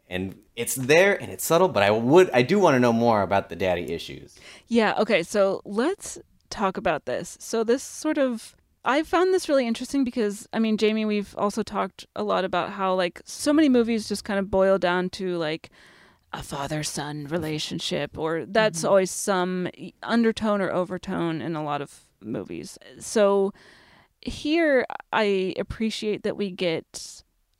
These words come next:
Speaker 2: a-, an exploration of how that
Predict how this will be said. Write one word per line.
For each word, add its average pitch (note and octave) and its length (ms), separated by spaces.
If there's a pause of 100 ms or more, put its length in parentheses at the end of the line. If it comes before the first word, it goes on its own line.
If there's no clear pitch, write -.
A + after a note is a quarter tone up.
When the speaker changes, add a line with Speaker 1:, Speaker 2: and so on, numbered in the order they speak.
(120)
Speaker 2:
a-, - 200
an G#3 180
exploration F#3+ 720
of E3+ 300
how F3 380
that E3 880